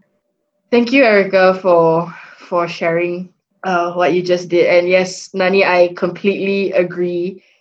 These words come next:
It takes so much courage for you to share this encounter. And I, I can't even begin to understand how traumatic that,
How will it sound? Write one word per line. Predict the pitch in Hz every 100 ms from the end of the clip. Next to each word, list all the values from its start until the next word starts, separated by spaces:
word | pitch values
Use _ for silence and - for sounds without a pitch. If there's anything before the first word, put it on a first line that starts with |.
| -
It | 185
takes | 208 202
so | - 214
much | 226 233 -
courage | - - 190 190 190 -
for | 180
you | 175 180 185
to | 185 165 165 165 -
share | - 208 196 196
this | 196 190
encounter. | 123 151 - 165 160 156
And | 147 170 170 170 170 _ _ _ _ _ _ _ _ _ _ -
I, | - 190 190
I | 208
can't | - - 233 240
even | 190 190 190 190 - 185
begin | 196 165 196 196 196
to | 202
understand | 151 175 175 170 170 170 180
how | 185 175 175
traumatic | 175 180 170 165 190 165
that, | 170